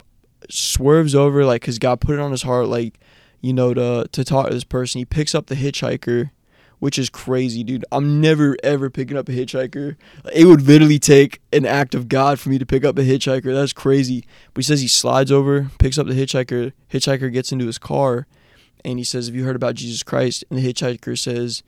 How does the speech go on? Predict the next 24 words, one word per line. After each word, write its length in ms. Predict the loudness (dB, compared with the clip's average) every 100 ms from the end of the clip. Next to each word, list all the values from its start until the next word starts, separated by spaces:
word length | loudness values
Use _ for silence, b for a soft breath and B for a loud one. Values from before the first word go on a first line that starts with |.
| b b b
"That's 180 | -4 -2
so 240 | 0 -2
crazy 480 | 0 0 0 -2 -4
because 280 | -6 -8 -6
I 120 | -6
just 360 | -6 -4 -4 -2
said 140 | -4
a 60 | -2
prayer 240 | -2 -2
to 100 | -2
God. 240 | -4 -2
I 60 | -4
said, 220 | -4 -6
'If, 220 | -8 -10 _ b b
if 180 | -10 -4
you 200 | 0 2
are 100 | 2
real, 480 | 0 0 2 2 0
send 280 | -2 -2 -2
me 80 | -2
one 160 | -4
of 40 | -6
your 80 |
followers.'" 680 | -4 -2 0 -2 -4 -6